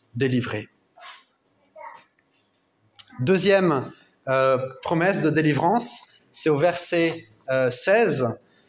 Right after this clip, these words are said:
Et il est question ici, pour te délivrer, euh,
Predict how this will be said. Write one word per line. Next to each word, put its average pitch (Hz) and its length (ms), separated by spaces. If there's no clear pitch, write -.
Et 143 80
il 156 80
est 170 60
question 180 380
ici, 208 320
pour 247 260
te - 80
délivrer, 185 800
euh, 143 180